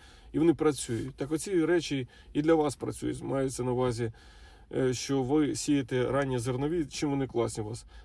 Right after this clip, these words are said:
Тому що, е, проаналізувавши ваш, вашу зону по опадах, і ви можете проаналізувати, просто по місяцях візьміть, в який місяць скільки опадів випадає. Наприклад, випадає триста міліметрів, так як вони випадають?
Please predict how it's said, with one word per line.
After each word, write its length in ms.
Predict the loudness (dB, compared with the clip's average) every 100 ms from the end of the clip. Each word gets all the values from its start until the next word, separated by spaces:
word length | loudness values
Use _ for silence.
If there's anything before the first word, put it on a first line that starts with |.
| -4
Тому 200 | 0 0
що, 400 | 0 -2 0 -2 -10 -20 -18
е, 40 | -16 -4
проаналізувавши 800 | 4 8 8 6 6 6 4 4
ваш, 280 | 4 4 0 -6
вашу 420 | -2 2 2 0
зону 400 | -2 2 2 2 2
по 140 | 2
опадах, 500 | 2 0 -2 -4 -2
і 40 | 2
ви 160 | 4
можете 300 | 4 2 -2
проаналізувати, 720 | -2 0 0 0 0 2 0 0
просто 280 | -2 -2 0
по 100 | 0
місяцях 460 | 2 2 4 2 0
візьміть, 400 | -6 -4 -4 -4
в 20 |
який 240 | -4 -2 -2
місяць 260 | 2 0
скільки 240 | 0 -2 0
опадів 340 | 2 2 2
випадає. 440 | 2 2 2 0
Наприклад, 360 | 0 0 0 -2 -4 -18 -18 0
випадає 420 | 2 6 8 8
триста 320 | 8 4 2 0
міліметрів, 480 | 2 0 0 0 0
так 180 | 4
як 160 | 4 6
вони 140 | 4
випадають? 580 | 6 6 4 2 -2 -4